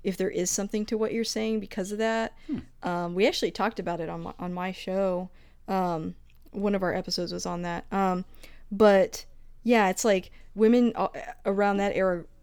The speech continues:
Speaker 1: gravitate towards The Labyrinth more, I notice.
Speaker 2: Okay.
Speaker 1: Just in terms
Speaker 2: Okay.
Speaker 1: of female fans. I guess 'cause that movie,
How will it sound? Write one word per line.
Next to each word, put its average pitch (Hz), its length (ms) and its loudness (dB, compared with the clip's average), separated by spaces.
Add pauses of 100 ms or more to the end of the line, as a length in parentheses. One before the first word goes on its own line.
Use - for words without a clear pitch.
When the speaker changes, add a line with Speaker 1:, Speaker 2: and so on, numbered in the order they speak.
(120)
Speaker 1:
gravitate 185 460 0
towards 180 260 -4
The 165 100 -6
Labyrinth 160 480 -2
more, - 320 -8 (400)
I 190 60 -6
notice. - 500 -10 (180)
Speaker 2:
Okay. 131 340 -4 (160)
Speaker 1:
Just 180 180 -10
in 180 40 -10
terms 175 200 -8
Speaker 2:
Okay. - 60 -2
Speaker 1:
of - 60 -10
female - 320 -10
fans. - 320 -14 (120)
I 233 80 6
guess 285 180 2
'cause 214 220 -2
that 214 220 4
movie, 208 280 -2